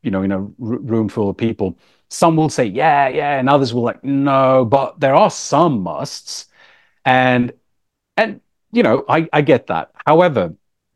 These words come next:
the way that I look at this, so for example, the typical example I often share because it's a real example. So I did this at the personal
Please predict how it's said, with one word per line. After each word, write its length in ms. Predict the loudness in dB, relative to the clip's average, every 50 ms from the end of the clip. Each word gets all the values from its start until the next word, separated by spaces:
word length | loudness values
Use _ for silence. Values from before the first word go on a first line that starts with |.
| _ _ _ _ _ _ _ _ _ _ _ _
the 100 | 0 2
way 200 | 4 4 4 4
that 120 | 2 2
I 100 | 2 4
look 200 | 2 2 0 -2
at 80 | -4 -6
this, 320 | -6 -10 -10 -12 -16 -20 _ _
so 240 | -4 -2 -2 -2 -2 -2
for 160 | 2 2 4
example, 400 | 4 2 0 -4 -4 -6 -10 -10
the 120 | -10 -10 -10
typical 420 | -4 -2 0 0 2 2 2 2
example 420 | 2 2 2 2 2 2 2 0
I 100 | 2 2
often 240 | 2 2 0 -4 -8
share 300 | -4 0 0 2 2 0
because 260 | -2 -4 -6 -8 -8
it's 140 | -10 -8 -8
a 60 | -8
real 440 | -4 0 2 4 6 6 6 4 2
example. 580 | 0 -4 -4 -4 -4 -4 -4 -6 -8 -12 -14 -14 _ _ _ _ _ -20 -20 _ _ _ _ _
So 120 | -2 -2
I 40 | -2
did 240 | 2 2 2 4 4
this 220 | 2 0 2 0
at 160 | -2 -2 -2
the 60 | -6 -4
personal 520 | 0 2 2 2 2 0 -4 -4 -4 -6